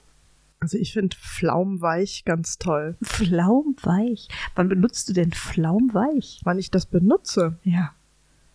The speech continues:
Speaker 1: Du hast mich nicht gefragt, welches Wort ich oft benutze. Ich find das Wort einfach total schön, weil ich mir so viel darunter vorstellen kann, weil da was beschrieben wird, was ich eigentlich fühle.
Speaker 2: Mhm.
Speaker 1: Also, ich benutze das natürlich nicht, wenn ich Texte
Speaker 2: <laughs>
Speaker 1: beruflich schreibe. Ich schicke meinen Kunden auch keine flaumweichen Texte.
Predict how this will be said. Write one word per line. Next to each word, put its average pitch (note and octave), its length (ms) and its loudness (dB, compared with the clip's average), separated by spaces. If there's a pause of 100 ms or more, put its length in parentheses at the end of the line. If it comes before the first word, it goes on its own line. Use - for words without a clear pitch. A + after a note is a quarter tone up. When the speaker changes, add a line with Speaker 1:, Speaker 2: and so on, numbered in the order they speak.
(120)
Speaker 1:
Du E3 80 2
hast E3+ 120 0
mich F#3 120 4
nicht F#3+ 180 -2
gefragt, C4 400 0
welches A3 300 -2
Wort G#3+ 240 2
ich - 160 0
oft - 180 -2
benutze. G#3+ 440 4
Ich - 80 -4
find G3 140 2
das F3 140 0
Wort F#3 140 2
einfach F#3 300 -2
total F#3 420 0
schön, A3 540 2 (260)
weil G3 140 4
ich G3 100 2
mir G3+ 120 6
so F#3+ 120 -2
viel A#3 200 0
darunter G3+ 600 4
vorstellen A3+ 720 0
kann, G#3+ 540 -2
weil G3 200 0
da F#3+ 360 -2
was G3 260 -2
beschrieben C#4+ 680 4
wird, B3 280 2
was G3+ 160 0
ich - 160 2
eigentlich G#3+ 400 2
fühle. C4+ 580 4 (100)
Speaker 2:
Mhm. A3 140 -2
Speaker 1:
Also, D#3+ 300 4 (680)
ich - 60 -20
benutze D#3+ 320 -6
das D#3 120 -10
natürlich E3 320 -6
nicht, A#3+ 200 -4
wenn D3 120 -2
ich E3 180 -6
Texte A#3 420 -2
Speaker 2:
<laughs> E4+ 180 -4
Speaker 1:
beruflich B3 640 2
schreibe. F#3 400 -2
Ich - 80 2
schicke C#4 300 -2
meinen G#3+ 320 0
Kunden C#4 340 -2
auch F#3+ 200 -2
keine G#3 280 -2
flaumweichen G3 880 -4
Texte. A3+ 480 -8